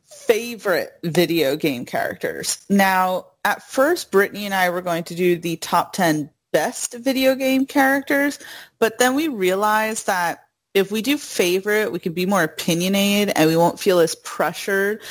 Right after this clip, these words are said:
to pick, like, characters that, you know, the public, public consensus loves. And it's like, but I wanna talk about who I like, not who, um, you know, most people enjoy. It's like, if you enjoy them, fine, but, like,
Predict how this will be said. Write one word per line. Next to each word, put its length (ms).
to 120
pick, 360
like, 380
characters 640
that, 180
you 120
know, 240
the 100
public, 480
public 340
consensus 840
loves. 400
And 100
it's 200
like, 420
but 180
I 200
wanna 160
talk 160
about 180
who 240
I 180
like, 300
not 220
who, 400
um, 380
you 100
know, 180
most 500
people 360
enjoy. 280
It's 120
like, 80
if 100
you 140
enjoy 440
them, 240
fine, 440
but, 160
like, 500